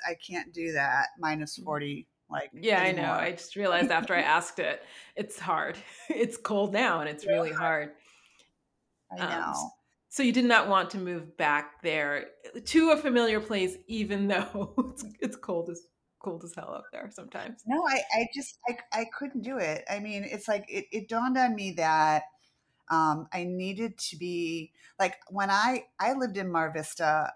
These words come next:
Speaker 1: um, which is close to Venice, and
Speaker 2: Mm-hmm.
Speaker 1: it was so charming when I moved there. It was sweet. No one really knew the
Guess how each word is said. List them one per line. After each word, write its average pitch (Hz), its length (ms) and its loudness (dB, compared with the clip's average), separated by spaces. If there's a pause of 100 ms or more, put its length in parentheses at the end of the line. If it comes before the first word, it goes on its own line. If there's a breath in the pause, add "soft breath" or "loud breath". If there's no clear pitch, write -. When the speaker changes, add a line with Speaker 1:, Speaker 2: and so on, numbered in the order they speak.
Speaker 1:
um, 147 360 -2
which 165 180 -8
is 160 100 -10
close 165 340 -6
to 156 120 -10
Venice, 139 640 -4 (420 soft breath)
and - 0 -
Speaker 2:
Mm-hmm. 175 260 4
Speaker 1:
it - 80 -4
was 185 120 -6
so 247 180 -4
charming 160 640 -4
when 151 140 2
I 147 100 0
moved 147 240 -4
there. 143 200 -2
It 107 60 -8
was 147 160 -8
sweet. 214 520 -8
No 156 140 -2
one 151 160 0
really 147 240 -4
knew 143 180 -6
the 139 140 -12